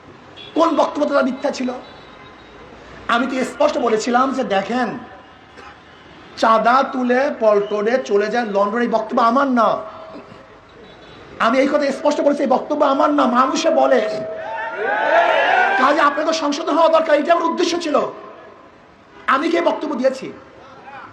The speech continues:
আপনারা শুনেছেন এই বক্তব্য, আমি সেইটা বলেছি, আপনাদের ব্যাপারে এই বক্তব্য আসছে,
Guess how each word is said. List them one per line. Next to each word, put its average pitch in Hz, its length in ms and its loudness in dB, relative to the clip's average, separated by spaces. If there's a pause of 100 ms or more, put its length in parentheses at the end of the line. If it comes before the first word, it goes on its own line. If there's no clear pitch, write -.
আপনারা 330 240 -2
শুনেছেন 330 340 -4
এই 269 80 -6
বক্তব্য, 165 480 -6 (960)
আমি 254 240 0
সেইটা 294 240 0
বলেছি, 254 380 2
আপনাদের 220 360 0
ব্যাপারে 226 280 0
এই 226 60 -4
বক্তব্য 233 300 -2
আসছে, 269 580 0